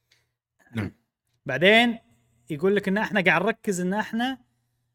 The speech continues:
Speaker 2: نهتم بالآي بيز مالتنا، we nurture
Speaker 1: مهم.
Speaker 2: them، ها، nurture them.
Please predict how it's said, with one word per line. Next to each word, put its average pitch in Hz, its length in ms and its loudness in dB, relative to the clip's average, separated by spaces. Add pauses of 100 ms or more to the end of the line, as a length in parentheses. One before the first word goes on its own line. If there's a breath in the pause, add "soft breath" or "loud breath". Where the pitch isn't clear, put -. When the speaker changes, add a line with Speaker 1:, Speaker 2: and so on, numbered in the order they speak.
(300)
Speaker 2:
نهتم 226 460 2
بالآي 180 320 6
بيز 185 280 0
مالتنا، 185 520 0 (680)
we 208 200 4
nurture 226 400 4
Speaker 1:
مهم. 160 340 4
Speaker 2:
them، 160 40 -4
ها، 240 340 0
nurture 147 320 -6
them. 123 120 -12